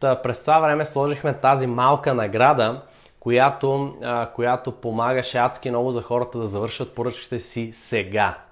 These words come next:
Са, нали, в следващите пет минути, ако завършиш поръчката си, може да вземеш още пет процента отстъпка. А, та, да, това е, това е начин номер пет, като дадете награда, подарък. <clears throat> И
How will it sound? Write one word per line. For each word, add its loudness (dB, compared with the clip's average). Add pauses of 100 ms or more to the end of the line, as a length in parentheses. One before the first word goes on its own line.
Са, -4
нали, -4
в -4
следващите -2
пет -2
минути, -4
ако -10
завършиш -4
поръчката -6
си, -8 (400)
може 0
да -2
вземеш -2
още -2
пет -4
процента -4 (420)
отстъпка. -2 (480)
А, 4
та, 4 (300)
да, 6 (220)
това 6
е, 2
това 4
е 4
начин 0
номер 2
пет, 2
като -2
дадете 2
награда, 0 (180)
подарък. 2 (580)
<clears throat> 0
И 0